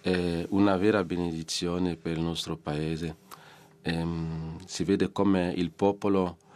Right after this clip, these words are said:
oh, ha preso in mano questo messaggio del Papa, che il loro futuro, la loro vita sta nelle loro mani,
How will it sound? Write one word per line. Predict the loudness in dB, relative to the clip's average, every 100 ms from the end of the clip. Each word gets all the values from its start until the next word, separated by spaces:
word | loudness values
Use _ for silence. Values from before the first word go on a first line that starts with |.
| -20 -20 -14
oh, | -8 -6
ha | -4
preso | -4 0 0 2
in | 2
mano | 4 4 4 2 0
questo | -6 -8 -4
messaggio | -4 -4 -4 -4 -4
del | -4 -4
Papa, | -4 -4 -4 -8 -8 -14 -20 -20 -20 -20 -16
che | -6 -4 -2 -4 -6 -10 -10
il | -6
loro | -2 -2
futuro, | -2 -6 -6 0 2 2 0 -2 -6 -12 -20 -10
la | -2
loro | 0 2
vita | 2 0 0 0 -2 -2 -6 -16 -14
sta | -6 -2 0
nelle | 2 2
loro | 2 2
mani, | 2 2 2 0 -4